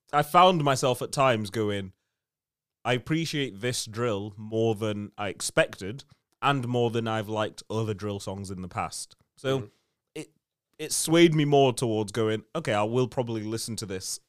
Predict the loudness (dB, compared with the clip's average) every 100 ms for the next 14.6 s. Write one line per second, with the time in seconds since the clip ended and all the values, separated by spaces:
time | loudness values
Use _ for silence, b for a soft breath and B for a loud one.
0 | -12 -4 0 0 0 -6 -12 _ _ _
1 | _ _ -8 -4 2 2 2 0 -4 -2
2 | 2 2 2 -2 2 2 2 0 0 0
3 | -4 _ _ -2 2 2 2 0 0 -6
4 | _ _ _ _ _ _ _ _ -6 -4
5 | 0 0 6 8 8 6 4 4 4 4
6 | 2 0 0 0 -4 -2 -2 0 -4 -4
7 | -10 -6 -6 -6 -4 -6 -6 -8 -4 -4
8 | -4 -4 -4 -6 -8 -10 -10 -12 -12 -12
9 | -8 -8 -8 -14 -16 -10 -10 -10 -14 -18
10 | -14 -14 -12 -12 -12 -10 -8 -6 -6 -8
11 | -12 -10 -12 _ _ _ _ _ -4 -4
12 | -4 -10 _ -12 -8 -8 -8 -12 -12 -10
13 | -8 -10 -10 -12 -10 -10 -10 -10 -14 -14
14 | -12 -10 -10 -10 -12 -16